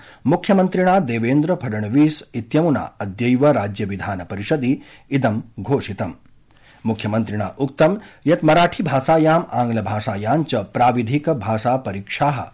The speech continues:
पूर्वमेव क्रियन्ते। पाठ्यपुस्तकानि सम्प्रति अनुपलब्धानि सन्ति चेदपि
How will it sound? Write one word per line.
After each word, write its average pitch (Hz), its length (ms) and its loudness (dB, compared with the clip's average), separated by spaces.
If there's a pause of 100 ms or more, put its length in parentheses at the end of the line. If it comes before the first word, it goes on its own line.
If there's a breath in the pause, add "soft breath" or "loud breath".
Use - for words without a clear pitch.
(120)
पूर्वमेव 117 560 0
क्रियन्ते। 98 720 -6 (800 soft breath)
पाठ्यपुस्तकानि 127 920 2
सम्प्रति 156 540 0
अनुपलब्धानि 110 800 0
सन्ति 156 520 -2 (220 soft breath)
चेदपि 180 540 2